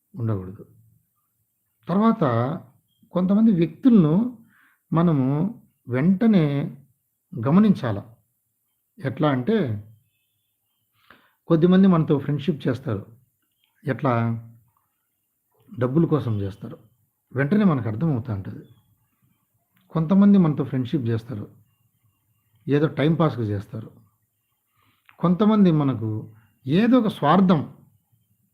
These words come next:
అటువంటి వాళ్ళకు కూడా మనము స్వార్థపూరితమైనటువంటి స్నేహము లేదా స్వార్థపూరితమైనటువంటి బంధము, ఇటువంటికి మనము దూరంగా ఉండడం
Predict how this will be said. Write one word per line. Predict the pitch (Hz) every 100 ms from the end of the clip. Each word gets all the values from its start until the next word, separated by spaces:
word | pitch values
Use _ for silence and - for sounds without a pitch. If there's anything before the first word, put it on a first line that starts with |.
| _ _ _ _ _ _ _ _ _ _ _
అటువంటి | 139 214 233 226
వాళ్ళకు | 202 180 156
కూడా | 147 143
మనము | 131 123 127 185
స్వార్థపూరితమైనటువంటి | 208 - 135 160 170 190 - 180 170 165 160 151 147 139 143 139 139
స్నేహము | 143 - 127 123 117 113 110 - - _ _ _ _ _ 147
లేదా | 131 139 131 131 151 185 - _ _ _
స్వార్థపూరితమైనటువంటి | _ - 127 123 147 165 151 175 170 160 160 160 156 156 147 147 143 139 135 143 156 151 139 120 123 - - _
బంధము, | 110 107 139 139 120 104 - - _ _ _ _ _ _ _ _ -
ఇటువంటికి | 147 202 214 185 135 - 135 180 226 - _ _ _
మనము | 135 117 117 135 202 240 - _ _ -
దూరంగా | 107 127 160 170 151
ఉండడం | 131 120 135